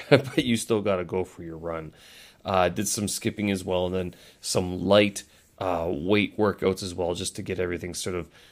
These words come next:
moving again and making sure it's not stiffening up too badly, uh, since the, um,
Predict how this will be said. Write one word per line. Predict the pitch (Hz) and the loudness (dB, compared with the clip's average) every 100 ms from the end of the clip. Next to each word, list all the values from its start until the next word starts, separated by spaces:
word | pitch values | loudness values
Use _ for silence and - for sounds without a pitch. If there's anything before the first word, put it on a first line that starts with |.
| _ | _
moving | 120 120 104 104 | 6 8 8 6
again | 98 101 101 | 6 6 6
and | 95 | 4
making | 92 92 101 | 2 0 -4
sure | - 101 | -2 -2
it's | 87 | -2
not | 98 92 | -4 -4
stiffening | - - 92 - 90 | -4 -4 -4 -4 -6
up | 87 - | -6 -8
too | - 90 | -10 -6
badly, | 90 90 90 95 92 - - - - | -2 -4 -2 -4 -4 -14 -20 -20 -8
uh, | 110 92 87 | 0 2 2
since | 80 - 92 - | 0 -2 -4 -6
the, | - 90 | -6 -6
um, | 85 82 80 | -4 -6 -8